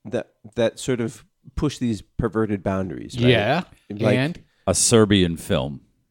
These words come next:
Speaker 1: Well, no, I'm thinking more
Speaker 2: Is
Speaker 1: of
Speaker 2: there, uh, something called
Speaker 3: Have you
Speaker 2: the
Speaker 3: seen a
Speaker 1: Don't
Speaker 3: Serbian
Speaker 1: watch,
Speaker 3: film?
Speaker 1: don't
Speaker 2: No,
Speaker 1: watch,
Speaker 2: is it
Speaker 1: don't watch it.
Speaker 2: horrifying?
Speaker 3: It's fucking really well done, which is the upsetting part,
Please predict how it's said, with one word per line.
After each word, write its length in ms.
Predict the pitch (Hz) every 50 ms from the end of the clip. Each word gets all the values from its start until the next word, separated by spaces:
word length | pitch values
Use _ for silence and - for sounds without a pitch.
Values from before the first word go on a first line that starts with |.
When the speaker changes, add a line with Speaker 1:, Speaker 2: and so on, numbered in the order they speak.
| _ _ -
Speaker 1:
Well, 400 | 127 143 151 139 139 131 123 127
no, 280 | 160 160 139 117 110
I'm 220 | 110 127 143 151 151
thinking 380 | - - 180 - 156 143 127
more 240 | 127 120 120 117 117
Speaker 2:
Is 220 | 170 165 160 151
Speaker 1:
of 100 | 151 -
Speaker 2:
there, 100 | - 123
uh, 120 | 135 131 131
something 260 | - - 143 143 135
called 260 | - - - 123 117 107
Speaker 3:
Have 100 | 110 110
you 100 | 120 120
Speaker 2:
the 80 | 110 -
Speaker 3:
seen 180 | 143 127 127
a 40 | 123
Speaker 1:
Don't 100 | 123 127
Speaker 3:
Serbian 360 | 127 123 123 123 123 123 120 113
Speaker 1:
watch, 100 | 110 110
Speaker 3:
film? 180 | 127 120 120 127
Speaker 1:
don't 60 | - 107
Speaker 2:
No, 60 | 101
Speaker 1:
watch, 140 | 92 90 131
Speaker 2:
is 100 | 127 -
it 20 | -
Speaker 1:
don't 80 | 95 78
watch 60 | 147 135
it. 20 |
Speaker 2:
horrifying? 400 | 135 143 143 - 175 165 170 185
Speaker 3:
It's 180 | 147 165 - -
fucking 440 | 160 151 254 233 - 220 165 127 110
really 280 | 113 131 165 190 196 165
well 220 | 143 139 127 127
done, 320 | 123 139 135 120 113 98
which 200 | 87 90 - -
is 140 | 110 95 -
the 120 | - 101 90
upsetting 440 | 87 - - 120 117 123 147 156 151
part, 400 | - 151 156 170 175 180 175